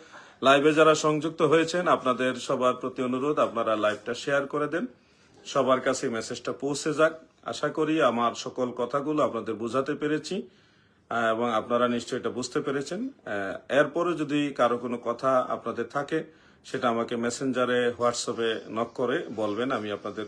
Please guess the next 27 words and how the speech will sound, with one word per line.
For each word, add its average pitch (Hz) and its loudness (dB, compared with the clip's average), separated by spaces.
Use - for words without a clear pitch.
কথাগুলি 117 -6
শোনার 127 -4
চেষ্টা 117 -6
করব। 92 -8
তো 131 -2
যাই 139 4
হোক, 151 4
লাইভ 135 8
আর 131 6
দীর্ঘায়িত 135 0
করব 135 0
না, 160 0
আপনাদের 113 -4
সকলের 117 -4
দোয়া 120 0
কামনা 123 -4
করছি। 139 -8
সবাই 135 6
আল্লাহ 127 4
পাকের 120 0
দয়ায় 117 4
ভালো 113 -2
থাকেন, 123 -6
সুস্থ - -8
থাকেন, 127 -2
নিরাপদে 123 2
থাকেন, 123 -6